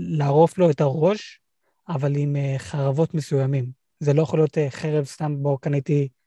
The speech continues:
בסתם איזה חנות, זה חייב להיות חרב מסוים שהכינו בשבילך מברזל מסוים, וזה, הברזל הזה יכול לשנות צבע, תלוי לכוח שלך.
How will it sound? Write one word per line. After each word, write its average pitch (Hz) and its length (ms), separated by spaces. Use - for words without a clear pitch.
בסתם 143 640
איזה 139 160
חנות, 139 280
זה 135 100
חייב 147 200
להיות 147 240
חרב 165 320
מסוים 151 600
שהכינו 160 1400
בשבילך 143 500
מברזל 147 920
מסוים, 170 720
וזה, 139 540
הברזל 147 480
הזה 151 460
יכול 160 320
לשנות 143 340
צבע, 160 420
תלוי 143 420
לכוח 135 680
שלך. 147 300